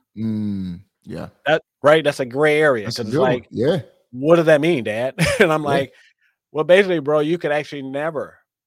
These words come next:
Speaker 2: do enough."
Speaker 1: Hmm. That's good.
Speaker 2: Like, there's actually nothing that you can actually do
Speaker 1: Yeah.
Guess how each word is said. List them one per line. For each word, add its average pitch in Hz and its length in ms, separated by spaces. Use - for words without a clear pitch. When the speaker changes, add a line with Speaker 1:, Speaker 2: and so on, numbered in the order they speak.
Speaker 2:
do 120 160
enough." 95 520
Speaker 1:
Hmm. 95 160
That's - 100
good. 95 160
Speaker 2:
Like, 135 220
there's 156 140
actually 196 340
nothing 175 240
that 160 180
you 160 60
can 151 120
actually 139 320
do 113 440
Speaker 1:
Yeah. 87 200